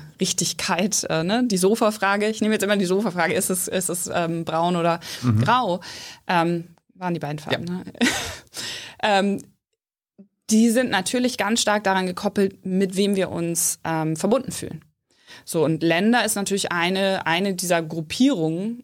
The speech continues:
Speaker 1: die Menschen ganz stark prägt. Religion auch. Spannenderweise. Also wenn ich zum Beispiel in eine andere Stadt ziehe und,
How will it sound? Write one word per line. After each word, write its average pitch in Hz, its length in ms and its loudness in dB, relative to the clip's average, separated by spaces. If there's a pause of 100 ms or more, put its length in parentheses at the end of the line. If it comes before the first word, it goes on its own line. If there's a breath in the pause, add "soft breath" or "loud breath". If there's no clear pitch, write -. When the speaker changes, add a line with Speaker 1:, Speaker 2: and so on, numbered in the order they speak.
(140)
Speaker 1:
die 190 100 -2
Menschen 180 420 -2
ganz 170 200 -2
stark - 240 -10
prägt. - 320 -4
Religion 180 420 2
auch. - 400 -2 (720)
Spannenderweise. 170 800 0
Also 165 200 -4
wenn 175 100 2
ich 175 120 -2
zum 185 120 -2
Beispiel 175 320 0
in 165 100 0
eine 160 140 0
andere 160 220 0
Stadt 180 260 -2
ziehe 233 380 2
und, 175 340 2